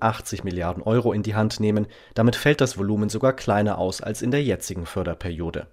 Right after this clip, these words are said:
Immerhin kommt ein Aufschlag von gut dreizehn Milliarden Euro aus dem Corona-Hilfsfonds dazu.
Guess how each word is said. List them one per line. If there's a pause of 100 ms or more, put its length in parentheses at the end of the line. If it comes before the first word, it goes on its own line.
(200)
Immerhin
kommt
ein
Aufschlag
von
gut
dreizehn
Milliarden
Euro
aus
dem
Corona-Hilfsfonds
dazu.